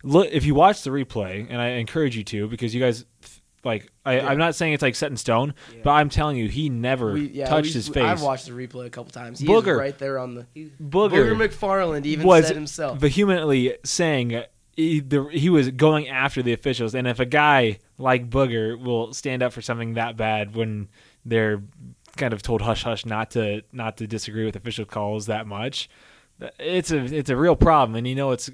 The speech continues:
Speaker 1: it's an actual issue because that, that won them the game.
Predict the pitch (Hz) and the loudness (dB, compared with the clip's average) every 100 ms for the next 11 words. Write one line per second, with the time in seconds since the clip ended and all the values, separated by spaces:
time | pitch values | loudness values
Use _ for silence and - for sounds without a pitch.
0 | - 123 127 120 - 117 113 107 104 107 | -8 -6 -4 -4 -2 0 0 -2 -6 -4
1 | 120 113 - - - _ - 143 117 - | -2 -2 -4 -16 -20 _ 0 0 0 -4
2 | 147 147 175 220 208 170 127 110 131 190 | -4 -2 -2 0 0 0 0 -2 -2 -2
3 | 175 104 98 | -2 -4 -8